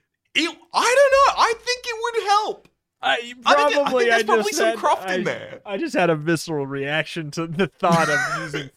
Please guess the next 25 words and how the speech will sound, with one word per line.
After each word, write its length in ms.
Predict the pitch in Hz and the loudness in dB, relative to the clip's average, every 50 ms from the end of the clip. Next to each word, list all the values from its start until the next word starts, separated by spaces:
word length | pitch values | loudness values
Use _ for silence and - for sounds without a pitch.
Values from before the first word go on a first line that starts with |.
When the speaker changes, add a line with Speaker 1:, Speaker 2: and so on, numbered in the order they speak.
| _ | _
Speaker 2:
floss 600 | - 151 147 147 147 143 143 139 - - - - _ _ _ _ _ _ _ _ _ - | -10 -8 -6 -4 -2 -2 -2 -4 -6 -10 -16 -20 _ _ _ _ _ _ _ _ _ -12
in 260 | 196 185 160 147 139 | -10 -8 -8 -8 -6
my, 160 | 139 135 135 127 147 - - - - _ - - - - 175 | -6 -6 -6 -6 -10 -16 -20 -20 -20 _ -20 -20 -16 -12 -8
I 60 | 165 | -6
mean, 160 | 151 143 135 | -6 -4 -4
hey. 320 | 139 135 123 110 104 151 - _ _ _ _ _ _ _ _ _ _ _ _ _ _ _ - | -4 -4 -4 -6 -8 -12 -16 _ _ _ _ _ _ _ _ _ _ _ _ _ _ _ 0
Anywho, 1080 | 269 339 370 339 294 202 151 170 147 139 135 139 139 143 147 147 165 180 285 311 302 - _ _ _ _ _ _ _ _ _ _ _ _ _ | 0 2 2 0 0 0 2 2 2 2 2 2 2 4 4 4 4 2 2 0 -2 -4 _ _ _ _ _ _ _ _ _ _ _ _ _
accepted, 800 | - 226 - - - 240 233 214 - _ - 127 107 95 - - _ _ _ - | -6 -6 -6 -2 0 0 0 0 0 _ -6 -6 -6 -6 -10 -16 _ _ _ -2
the 120 | 202 175 | 2 2
letter 340 | 156 147 135 123 120 120 143 | 4 4 4 2 0 -2 -4
says. 540 | 156 - - 135 120 127 175 247 285 262 - - | -6 -6 -6 -6 -4 -6 -6 -6 -6 -8 -10 -14
<laughs> 60 | - _ _ _ _ _ _ _ _ _ _ - - - - - 240 202 - | -20 _ _ _ _ _ _ _ _ _ _ -20 -20 -20 -14 -10 -10 -6 -4
You 180 | 277 277 294 277 | -4 -4 -4 -4
still 300 | - - 302 277 262 254 | -6 -2 0 2 2 2
can't 340 | - - 226 226 226 226 - | 2 2 2 2 2 0 -2
believe 460 | 220 214 214 208 226 240 196 165 123 | -4 -2 -2 -2 -2 -2 -4 -6 -6
it, 160 | 107 95 - _ | -8 -8 -10 _
and 220 | - 139 135 139 147 | -8 -6 -6 -6 -4
you've 220 | 170 175 160 139 135 | -6 -6 -6 -6 -6
read 160 | 123 117 110 | -6 -6 -6
the 80 | 123 113 | -6 -6
letter 260 | 110 107 104 110 113 | -6 -8 -8 -8 -10
a 60 | 113 | -10
hundred 360 | 110 120 113 110 117 110 113 | -10 -12 -12 -12 -12 -14 -8
times. 580 | - 160 156 147 123 107 92 90 - - - | -6 -4 -4 -4 -4 -6 -10 -14 -16 -18 -20